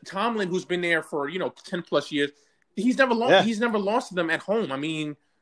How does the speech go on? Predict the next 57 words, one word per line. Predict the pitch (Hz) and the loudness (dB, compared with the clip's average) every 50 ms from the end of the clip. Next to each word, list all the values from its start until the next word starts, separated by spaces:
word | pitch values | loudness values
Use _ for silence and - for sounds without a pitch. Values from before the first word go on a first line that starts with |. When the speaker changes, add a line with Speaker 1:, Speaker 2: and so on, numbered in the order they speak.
| _ _ _ _ - | _ _ _ _ -2
Speaker 1:
in | 190 190 - | 2 4 6
Speaker 2:
Like | 202 226 | 8 8
I | 262 | 10
Speaker 1:
all | 277 | 10
Speaker 2:
said, | 302 269 | 10 8
I | |
Speaker 1:
those | 220 247 | 8 8
Speaker 2:
don't | 294 | 6
Speaker 1:
years, | 349 359 | 4 2
Speaker 2:
even | |
Speaker 1:
not | 349 311 302 | 2 2 2
Speaker 2:
remember | 240 254 226 214 | 0 -2 -2 -2
Speaker 1:
one | 190 | 0
Speaker 2:
one | 226 277 269 240 | 0 0 0 0
Speaker 1:
year | 208 208 | 0 0
Speaker 2:
game | 208 175 | 0 -2
Speaker 1:
they | 170 | -2
Speaker 2:
even | 180 202 | -2 -4
Speaker 1:
could | 180 | -4
Speaker 2:
being | 196 180 147 135 | -4 -4 -6 -6
Speaker 1:
beat | - | -4
them. | 139 123 | 0 2
Like, | 180 240 233 143 123 - | 4 6 4 4 2 -2
Speaker 2:
close. | - | -6
Speaker 1:
and | 147 147 | -6 -4
in | 147 143 139 139 | -4 -6 -4 -4
Speaker 2:
It | 160 | -4
was, | 180 202 202 | -2 0 2
like, | 208 156 139 127 120 | 0 0 0 -2 -2
one. | - 170 208 220 202 _ _ _ _ _ _ - 415 - - - - - - - - - - | 0 2 2 2 0 _ _ _ _ _ _ -4 -4 -4 -4 -6 -10 -8 -8 -8 -8 -8 -10
<laughs> | 160 143 160 _ _ _ _ _ _ _ _ _ _ _ - | -10 -10 -12 _ _ _ _ _ _ _ _ _ _ _ 0
Speaker 1:
Exactly. | 180 190 151 139 131 196 190 190 196 190 - 131 113 104 - _ _ _ _ - | 0 0 0 2 2 4 4 4 4 2 -2 -8 -10 -10 -14 _ _ _ _ -10
So | - - 220 196 - - | -4 0 0 0 2 4
I | 170 202 220 | 4 4 4
just | 190 262 247 - - | 2 0 -4 -4 -4
think | 247 233 220 - | -4 -4 -4 -4
when | 190 202 185 156 | -4 -4 -4 -4
if, | 160 151 - - | -6 -8 -8 -8
if, | 160 151 - | -10 -8 -6
if | 165 160 170 | -4 -2 -2
it | 160 143 123 | -2 -2 0
wants | 139 170 208 202 | 0 0 0 2
to | - 214 | 2 2
happen, | 190 196 196 208 208 - 214 208 - | 4 4 4 4 2 0 -4 -4 -4
it, | - 135 - - 147 143 | -8 -16 -18 -18 -12 -8
you, | 170 196 175 - - | -8 -8 -8 -6 -6
you | 170 175 165 170 | -6 -4 -4 -2
really | 220 240 240 202 | 0 0 2 4
have | 208 180 180 - | 4 2 2 0
to | - | -4
start | - - 165 151 - | -2 0 0 0 0
thinking | - 180 185 185 156 135 | -2 -4 -4 -4 -6 -6
like, | 127 123 120 - | -4 -4 -2 -2
"Okay, | 127 135 - - 113 104 104 95 _ _ _ _ _ _ _ | -2 -2 -2 -2 -6 -6 -8 -14 _ _ _ _ _ _ _
yeah, | - 127 127 147 147 139 127 123 | -12 -4 0 2 4 6 6 4
this | 131 - - | 4 0 -4
is, | 135 - - | -8 -8 -10